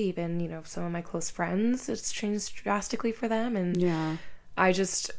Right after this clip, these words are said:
Speaker 1: count my blessings because I know that my situation and your situation
Speaker 2: Yeah,
Speaker 1: is
Speaker 2: totally.
Speaker 1: incredibly unique. You know, we are so lucky to have the jobs that we have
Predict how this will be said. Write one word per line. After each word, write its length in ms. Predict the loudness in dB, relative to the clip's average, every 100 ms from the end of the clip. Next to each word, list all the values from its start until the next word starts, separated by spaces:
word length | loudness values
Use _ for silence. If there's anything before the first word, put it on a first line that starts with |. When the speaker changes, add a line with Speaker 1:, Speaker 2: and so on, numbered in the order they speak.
| -4
Speaker 1:
count 220 | -2 0
my 80 | 4
blessings 580 | 4 4 2 2 0 0
because 560 | -2 0 0 0 -4 -2
I 160 | 0 2
know 160 | 0
that 180 | 0 0
my 140 | 0
situation 800 | -2 -6 -2 -2 -2 -4 -4 -2 0
and 140 | 2
your 160 | 2 2
situation 520 | 0 0 2 2 2
Speaker 2:
Yeah, 80 | 2
Speaker 1:
is 120 | 0 0
Speaker 2:
totally. 160 | 2
Speaker 1:
incredibly 320 | 2 2 2 0
unique. 520 | 2 2 2 -2 -8 -8 -10 -12 -4
You 100 | 2
know, 380 | 4 4 4 2
we 580 | 2 4 4 6 4 2 0
are 120 | -4
so 280 | 0 2 2
lucky 540 | 2 -2 -2 -2 -2
to 140 | -2 -4
have 220 | -4 -4
the 80 | -4
jobs 380 | -2 -2 -4 -4
that 120 | -2
we 120 | 0
have 440 | -2 0 0 0